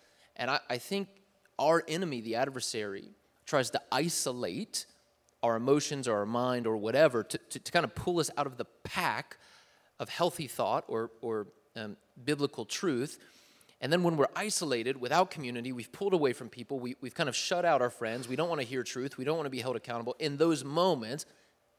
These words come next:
man, he's, like, seeking to devour you, and that can come through a variety of ways, demonic activity included.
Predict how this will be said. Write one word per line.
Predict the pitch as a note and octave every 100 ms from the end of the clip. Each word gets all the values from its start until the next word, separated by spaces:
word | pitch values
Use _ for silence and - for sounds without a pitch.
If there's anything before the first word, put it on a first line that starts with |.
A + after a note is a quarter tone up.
| _
man, | D3 G3+
he's, | D#3 E3+ E3+
like, | E3
seeking | - - D#3+ D#3
to | C#3+ D3
devour | A2+ C3 D#3+ G#2+
you, | G2 G#2
and | - C3 C3+
that | C3+ D#3 D#3 - _
can | - D#3+
come | D3 C#3
through | C3+ D3
a |
variety | A#2+ A#2 A2
of | A2+ D#3
ways, | F#3+ G#2
demonic | - A#2 A2 A2
activity | A2+ - A2+ G#2+
included. | G#2 - D3 -